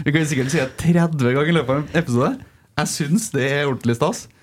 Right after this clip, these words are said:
Ehm, og du sier jo, altså, det er jo, pilen peker jo oppover nå for, vi må, vi, vi er jo først og fremst damelaget, og du får sikkert snakket masse om herrelaget også, eh, i andre fora. Ehm, pilen peker oppover, eh,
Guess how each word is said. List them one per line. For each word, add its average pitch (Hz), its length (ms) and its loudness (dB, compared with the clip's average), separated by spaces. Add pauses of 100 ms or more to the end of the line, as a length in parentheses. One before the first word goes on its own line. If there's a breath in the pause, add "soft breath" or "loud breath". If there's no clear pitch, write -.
(340 soft breath)
Ehm, 170 440 4
og 165 140 0
du 180 80 2
sier 160 160 0
jo, 131 100 2
altså, 151 220 0
det 139 240 0
er 123 80 2
jo, 131 560 -2
pilen 135 320 0
peker 185 260 -2
jo 139 80 0
oppover 113 240 0
nå 135 160 0
for, 123 220 0
vi 123 640 -2
må, 147 160 2
vi, 147 180 0
vi 139 140 0
er 139 80 0
jo - 80 -14
først 139 160 0
og 131 80 0
fremst 127 160 0
damelaget, 113 340 2
og 120 60 0
du 120 400 2
får 113 180 -2
sikkert 117 240 0
snakket 120 240 2
masse 120 320 0
om 110 100 2
herrelaget 117 440 2
også, 135 260 2
eh, 135 400 2 (300 loud breath)
i - 20 4
andre 127 300 0
fora. 127 320 0 (420 loud breath)
Ehm, 147 460 0 (840)
pilen 139 540 2
peker 151 240 2
oppover, 135 400 0
eh, 135 320 0